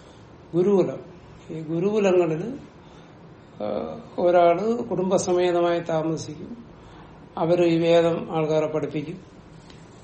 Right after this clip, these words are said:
അവിടെ വന്ന് ബ്രഹ്മചാരികൾ പഠിക്കും. അങ്ങനെ അതില് ചില ഗുരുക്കന്മാര്, അപൂർവം പേരൊക്കെ ചിലപ്പം വിവാഹം കഴിക്കാതെയും ജീവിക്കും. പക്ഷെ മിക്കവാറും പേരും എന്താണ്, വിവാഹം കഴിച്ച് ജീവിക്കും.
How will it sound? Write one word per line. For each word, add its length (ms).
അവിടെ 180
വന്ന് 280
ബ്രഹ്മചാരികൾ 800
പഠിക്കും. 420
അങ്ങനെ 520
അതില് 340
ചില 220
ഗുരുക്കന്മാര്, 680
അപൂർവം 420
പേരൊക്കെ 360
ചിലപ്പം 500
വിവാഹം 260
കഴിക്കാതെയും 540
ജീവിക്കും. 400
പക്ഷെ 240
മിക്കവാറും 640
പേരും 260
എന്താണ്, 520
വിവാഹം 320
കഴിച്ച് 260
ജീവിക്കും. 420